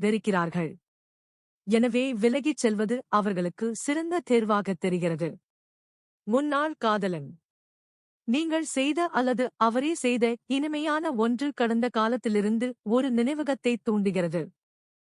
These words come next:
மேலும், அவள் இன்னும் அந்த முன்னாள் காதலனை மறக்கவில்லை என்பதை அவன் உணர்கிறான். இது அவர்களை எளிதாக உறவை விட்டு வெளியே செல்ல வைக்கும்.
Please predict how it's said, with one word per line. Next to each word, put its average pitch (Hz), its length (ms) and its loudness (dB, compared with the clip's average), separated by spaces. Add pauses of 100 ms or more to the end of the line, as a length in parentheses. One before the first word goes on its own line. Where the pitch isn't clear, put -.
(280)
மேலும், 320 500 2
அவள் 240 300 4
இன்னும் 269 480 0
அந்த 220 300 2
முன்னாள் 247 440 0
காதலனை 226 500 2
மறக்கவில்லை 220 760 0
என்பதை 190 500 0
அவன் 233 340 0
உணர்கிறான். 185 600 0 (920)
இது 302 300 0
அவர்களை 233 540 2
எளிதாக 240 640 0
உறவை 269 380 0
விட்டு 240 420 -4
வெளியே 226 460 0
செல்ல 214 300 -2
வைக்கும். 175 520 -4